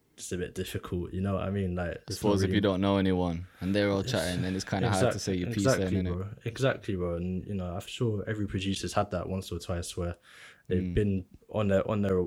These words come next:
Speaker 1: on their ones, and there's been ten other people in there that they,
Speaker 2: Yeah, yeah.
Speaker 1: that, you know what I mean? And it's, it's quite difficult, but just, you know,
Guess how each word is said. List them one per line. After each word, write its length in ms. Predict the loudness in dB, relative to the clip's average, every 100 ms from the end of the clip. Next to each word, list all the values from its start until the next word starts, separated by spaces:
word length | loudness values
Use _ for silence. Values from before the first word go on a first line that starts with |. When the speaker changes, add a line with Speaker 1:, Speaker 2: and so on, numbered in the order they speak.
| 0
Speaker 1:
on 120 | 0
their 120 | 2 4
ones, 420 | 2 2 -2 -8 -16 -20 -18 -6
and 220 | -2 2
there's 240 | 4 4 2
been 480 | 2 2 2 -2 -6 -12
ten 640 | 2 4 4 2 0 -4 -8 -2
other 260 | -2 0
people 420 | -2 -2 -2 -4
in 100 | -2
there 260 | -2 -4 -6 -12 -8
that 320 | -6 -6 -4
they, 120 | -2
Speaker 2:
Yeah, 320 | 0 0 -2
yeah. 260 | -4 -6 -6
Speaker 1:
that, 220 | -6 -6 -4
you 120 | -2
know 100 | -2
what 80 | 0
I 40 |
mean? 200 | 0 -2
And 140 | -2
it's, 240 | -6 -10 -8
it's 160 | -8
quite 240 | 0 2 2
difficult, 500 | -2 -4 -6 -6 -2
but 240 | -2 -2
just, 400 | -4 -6 -6 -12
you 80 |
know, 80 | -10